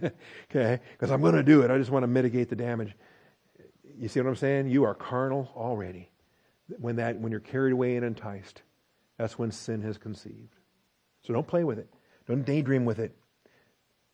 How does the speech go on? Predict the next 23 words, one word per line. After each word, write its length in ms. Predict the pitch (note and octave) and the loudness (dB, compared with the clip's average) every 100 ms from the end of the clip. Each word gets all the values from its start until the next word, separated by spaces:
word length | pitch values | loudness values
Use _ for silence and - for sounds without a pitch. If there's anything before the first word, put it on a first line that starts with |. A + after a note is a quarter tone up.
| _ _ - | _ _ -8
All 100 | A#2+ | -6
right. 280 | A2+ F#2+ F#2+ _ _ _ _ _ _ - - | -6 -8 -14 _ _ _ _ _ _ -20 -20
So, 300 | - C3+ G#2 - _ _ _ _ - - | 2 4 4 -2 _ _ _ _ -16 0
and 100 | C#3+ | 4
he 60 | |
was. 440 | D3+ B2 G2+ - - _ _ _ _ | 4 4 0 -8 -20 _ _ _ _
He 160 | C3 C3+ | 4 6
was 260 | C3 B2+ | 8 6
tempted. 340 | - C#3+ A#2 A2+ | 4 2 2 2
And 80 | |
we're 100 | C3 | 4
told 280 | D3 E3 E3+ | 6 8 6
specifically, 520 | - D#3+ E3+ C3+ B2+ | 6 4 6 4 4
we 100 | A#2+ | 2
read 180 | A#2+ C#3 | 6 8
it 80 | D3 | 8
already, 440 | C#3+ C#3 B2+ A2+ - _ _ _ _ _ _ _ - | 8 8 6 4 -6 _ _ _ _ _ _ _ 4
every 400 | C#3 D#3 F3 E3+ | 8 10 10 8
temptation 720 | F3 D#3+ - E3 E3 E3+ D#3+ | 6 2 4 4 4 4 2
was 160 | B2 | 2
answered 340 | C#3+ D#3+ - C#3+ | 4 2 0 2
with 140 | C3+ | 2
Scripture, 560 | - E3 - E3 D#3 | 4 0 2 -2 -2